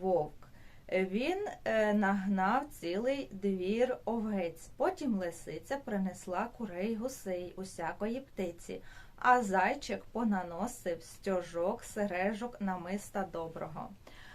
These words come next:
Ось тепер уважно подивіться на мене, не дарма я так убралася. У моєму вбранні є ось стяжки, є намисто добре і сережки. Це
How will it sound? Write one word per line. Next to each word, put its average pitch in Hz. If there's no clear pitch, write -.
Ось 190
тепер 247
уважно 214
подивіться 214
на 254
мене, 277
не 196
дарма 196
я 180
так -
убралася. 196
У 269
моєму 262
вбранні 220
є 262
ось 190
стяжки, 196
є 269
намисто 233
добре 269
і 196
сережки. 190
Це 349